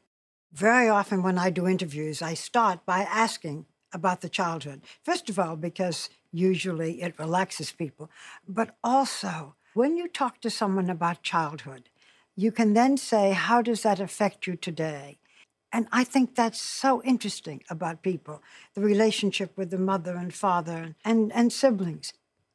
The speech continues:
In my case, I guess it was not the most normal childhood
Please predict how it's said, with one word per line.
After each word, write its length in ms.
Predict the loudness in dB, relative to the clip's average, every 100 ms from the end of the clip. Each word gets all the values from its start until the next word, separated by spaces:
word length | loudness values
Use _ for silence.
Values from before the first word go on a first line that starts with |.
| _
In 120 | 4 6
my 220 | 6 4
case, 500 | 0 -8 -8 -10 -12 _ _ _ -6
I 160 | -2 -2
guess 340 | 0 0 0
it 80 | -4
was 180 | -2 0
not 280 | 2 2 0
the 80 |
most 280 | -2 -2 -2
normal 520 | 0 0 0 -2 -6 _ _ _ -8
childhood 640 | -2 -2 -4 -8 -10